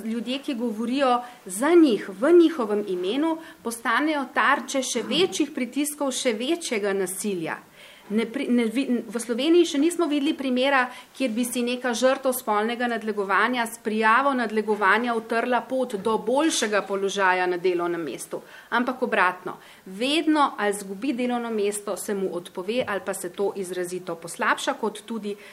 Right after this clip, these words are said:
v tem primeru. Po drugi strani pa storilec dobi medijski prostor,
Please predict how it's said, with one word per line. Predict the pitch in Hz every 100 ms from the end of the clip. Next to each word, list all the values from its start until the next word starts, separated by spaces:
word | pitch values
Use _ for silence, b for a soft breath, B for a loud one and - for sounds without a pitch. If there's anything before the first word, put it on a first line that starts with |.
| B 185
v | 202 196 -
tem | 208 180
primeru. | 180 180 170 151 104 - B B -
Po | 233
drugi | 240 427 403 320
strani | - 196 156 147 - B -
pa | 220
storilec | 220 233 233 320 320 220 202
dobi | 240 208 311
medijski | 285 208 190 190 - 185
prostor, | - 165 196 - 160